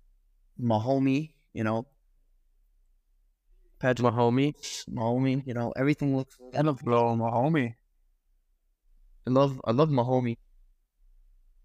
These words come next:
Speaker 1: It's, it's all Mahomes, by the way. It's not, like, don't give credit to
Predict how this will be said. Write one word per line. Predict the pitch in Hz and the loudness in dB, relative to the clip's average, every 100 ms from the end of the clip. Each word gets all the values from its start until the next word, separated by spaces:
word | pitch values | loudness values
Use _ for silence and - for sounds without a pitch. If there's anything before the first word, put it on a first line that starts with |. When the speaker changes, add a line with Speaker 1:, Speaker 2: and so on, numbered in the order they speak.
| - - - _ _ _ _ _ _ _ - _ _ - _ | -20 -20 -20 _ _ _ _ _ _ _ -20 _ _ -20 _
Speaker 1:
It's, | 95 - - | -14 -12 -12
it's | - | 0
all | 165 196 | 2 4
Mahomes, | 139 127 120 117 - - | 2 0 -2 -4 -14 -20
by | - | -20
the | - | -20
way. | _ _ 107 | _ _ -20
It's | - 147 | -6 2
not, | 139 - _ | 2 2 _
like, | - _ _ - | -20 _ _ -2
don't | 175 190 | -2 2
give | 165 127 | 2 2
credit | - 127 131 | 0 2 2
to | 123 | -2